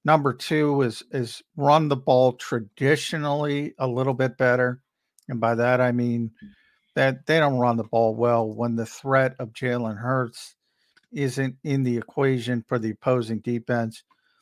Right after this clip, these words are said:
With, with the knee issue, teams are not threatened.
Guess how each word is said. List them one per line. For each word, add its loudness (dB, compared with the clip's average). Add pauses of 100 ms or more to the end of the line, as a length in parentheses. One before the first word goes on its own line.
(400)
With, 2 (960)
with 2
the 4
knee 2
issue, 2 (440)
teams -2
are 4
not 2
threatened. 0